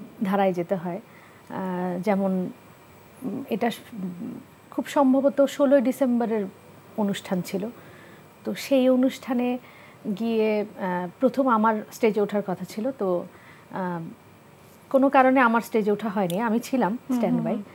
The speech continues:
Speaker 1: তো অন্য গান পরিবেশন হচ্ছিল এবং এমন অবস্থা হয়েছিল স্টেজ থেকে, আহ, এমন কিছু গান পরিবেশন করা হচ্ছিল সেই অনুষ্ঠানে, আহ,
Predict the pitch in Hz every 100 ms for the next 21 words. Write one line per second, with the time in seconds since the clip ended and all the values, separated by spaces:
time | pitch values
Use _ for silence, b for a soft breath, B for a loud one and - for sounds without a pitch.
0 | B B B B - 170 - - - 262
1 | 262 269 240 208 202 202 - 196 190 -
2 | 185 180 - 208 180 208 - - 196 202
3 | 220 226 240 240 233 - - - 214 196
4 | 208 - 262 277 - 214 208 247 - 196
5 | 185 - - - 220 196 214 247 B B
6 | B - 196 196 214 226 240 247 - 247
7 | 262 254 277 262 262 262 247 247 226 233
8 | - 196 202 202 190 185 - 190 190 -
9 | 196 185 269 B B B - - 185